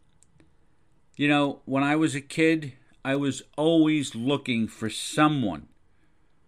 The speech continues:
to please offer some encouragement, have some kind words. And sometimes when you're raised in a hypercritical, hypercritical environment,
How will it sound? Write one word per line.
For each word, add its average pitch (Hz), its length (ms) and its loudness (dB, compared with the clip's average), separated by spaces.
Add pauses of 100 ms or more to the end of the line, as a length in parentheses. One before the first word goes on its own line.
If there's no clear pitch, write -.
(340)
to 135 80 2
please 139 1120 2 (480)
offer 147 380 0
some 135 240 -2
encouragement, 117 800 -4 (100)
have 165 300 0
some 143 240 -6
kind 139 440 0
words. 120 540 0 (420)
And 151 140 -4
sometimes 180 640 -2
when 156 160 -2
you're 147 180 -2
raised 147 540 0
in 127 160 0
a 104 240 -2 (400)
hypercritical, 147 1200 0
hypercritical 147 800 -2
environment, 139 680 2